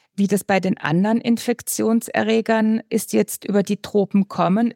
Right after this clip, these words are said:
Wir haben gerade gehört, da ist Westnil die Ausnahme. Ist das richtig? Also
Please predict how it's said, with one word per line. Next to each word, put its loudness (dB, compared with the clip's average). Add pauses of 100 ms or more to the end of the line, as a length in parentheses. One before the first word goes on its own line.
(120)
Wir -2
haben 2
gerade 0
gehört, 0 (380)
da 0
ist -2
Westnil 0
die -6
Ausnahme. -2 (600)
Ist -10
das -4
richtig? -2
Also 2